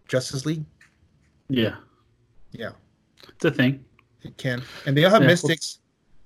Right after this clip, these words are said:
Speaker 1: Because
Speaker 2: so,
Speaker 1: they have
Speaker 2: well
Speaker 1: Mystics, it, it, it does make it a little bit, you know, but as of right now, in Modern, I don't, I really don't see.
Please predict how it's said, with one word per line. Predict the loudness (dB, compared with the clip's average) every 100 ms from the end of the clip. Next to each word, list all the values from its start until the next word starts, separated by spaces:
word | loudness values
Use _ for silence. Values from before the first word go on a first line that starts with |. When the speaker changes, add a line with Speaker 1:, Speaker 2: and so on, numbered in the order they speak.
| -10
Speaker 1:
Because | 0 2
Speaker 2:
so, | 4
Speaker 1:
they |
have | 2
Speaker 2:
well | 2
Speaker 1:
Mystics, | -2 -6 -8 -6
it, | -10 _ -20
it, | -20 -16
it | -14 -8
does | -8 -6
make | -6 -4
it | -4
a |
little | -4 -4 -4
bit, | -4 -6 -8 _ _ _ _ -20 _
you | -18 -14
know, | -14
but | -10 -6
as | 0 2
of | 4
right | 4
now, | 4 0 -2
in | -6
Modern, | -4 -2 -2
I | -4
don't, | -6 -8
I | -8
really | -8 -8
don't | -10 -10
see. | -8 -8 -10 -12